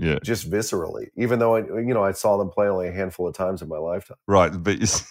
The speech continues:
Speaker 1: <laughs> you still hated them to a cellular level.
Speaker 2: For whatever reason. I mean, I was just, I felt that was somehow ingrained in, you know,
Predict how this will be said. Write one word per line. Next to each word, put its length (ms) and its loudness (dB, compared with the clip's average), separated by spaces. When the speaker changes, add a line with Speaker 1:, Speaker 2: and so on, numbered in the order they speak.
Speaker 1:
<laughs> 140 0
you 140 4
still 400 0
hated 440 2
them 200 -2
to 160 0
a 60 -2
cellular 580 2
level. 380 0
Speaker 2:
For 120 6
whatever 440 8
reason. 440 0
I 40 -2
mean, 160 -2
I 40 0
was 140 -4
just, 180 -6
I 60 2
felt 220 -2
that 160 2
was 160 -2
somehow 300 -2
ingrained 580 -2
in, 200 -8
you 80 -12
know, 440 -6